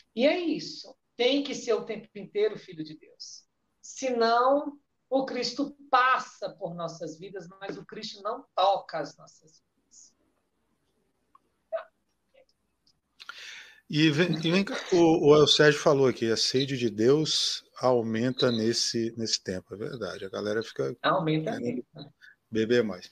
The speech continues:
Speaker 2: Só queria perguntar aí o, o, o, o, o Mateus Demétrios, o melhor pároco. Hum.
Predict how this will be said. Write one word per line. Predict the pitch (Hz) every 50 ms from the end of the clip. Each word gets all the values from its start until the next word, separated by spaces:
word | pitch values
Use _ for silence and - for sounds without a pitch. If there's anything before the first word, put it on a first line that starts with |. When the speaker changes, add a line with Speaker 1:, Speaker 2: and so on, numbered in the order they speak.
| - - - - - - -
Speaker 2:
Só | - 254 254
queria | - 277 285 262
perguntar | - 214 202 185 170 160 160 175 156 147
aí | 147 160
o, | 165 165
o, | 160 156 143 135 135 131 127 131 -
o, | 123 120 123 117 110 117 120 127 120 120 127
o, | - - 120
o | 113
Mateus | 113 117 110 110 - - 160 180 196 170 139
Demétrios, | 160 170 147 127 123 123 131 123 127 - 101 90 - - - -
o | 123
melhor | 117 120 120 117 117 135 156 151 - - _
pároco. | - 127 147 156 135 107 90 - - - - - _ _ _ _ _ _ - _ _ _ _ _ - - _ _ _ _ _ _ _ _ -
Hum. | 175 208 254 262 254 233 208 165